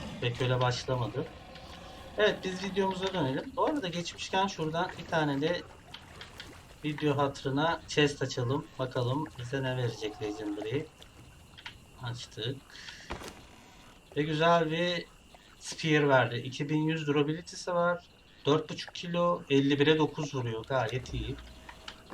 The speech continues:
Bunu da almış olduk. Evet, hemen videomuza kaldığımız yerden devam edelim. Değişik bir video oldu. Evet, şimdi hemen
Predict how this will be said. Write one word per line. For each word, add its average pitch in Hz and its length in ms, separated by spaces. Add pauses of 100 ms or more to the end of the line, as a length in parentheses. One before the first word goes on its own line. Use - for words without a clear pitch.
(440)
Bunu 135 200
da 143 60
almış 131 320
olduk. 117 320 (400)
Evet, 147 200
hemen 175 240
videomuza 170 440
kaldığımız 160 440
yerden 156 320
devam 165 340
edelim. 143 240 (2500)
Değişik 160 360
bir 220 160
video 117 300
oldu. 110 320 (3500)
Evet, 190 220
şimdi 208 400
hemen 226 360